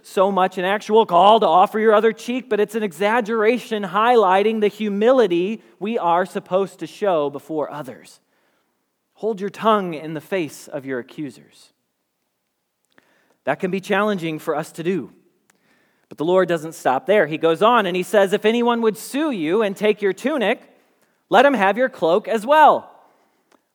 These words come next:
Most people in Jesus' day did not have closets full of clothes like we all likely have at home. They had a few key items. Most of them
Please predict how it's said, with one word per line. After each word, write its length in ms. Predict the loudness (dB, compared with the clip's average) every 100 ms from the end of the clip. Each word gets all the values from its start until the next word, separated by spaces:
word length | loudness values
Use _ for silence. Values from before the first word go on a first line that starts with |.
| 0
Most 320 | 0 0 -4
people 360 | -10 -4 -2 -2
in 160 | -6
Jesus' 420 | -8 -8 -8 -10
day 380 | -6 -4 -2 -2
did 200 | -4 -6
not 260 | -4 -6 -6
have 360 | -6 -4 -4
closets 600 | -6 0 2 2 -4 -8
full 180 | -10 -8
of 120 | -8
clothes 580 | -8 -4 -2 -2 -4 -6
like 220 | -4 -4
we 320 | -6 -8 -6 -6
all 420 | -2 0 0 -2
likely 380 | -4 -6 -8 -10
have 320 | -10 -12 -10
at 160 | -12
home. 440 | -4 -2 -2 -6 -12 _ _ _ _ _ _ _
They 140 | -4 0
had 140 | 0
a 60 | -2
few 380 | -6 -6 -4 -6
key 320 | -6 -4 -2
items. 640 | 2 0 0 -6 -16 -20 _ _ _ _ _ -2
Most 360 | 0 0 -4
of 80 | -4
them 380 | 0 0 -2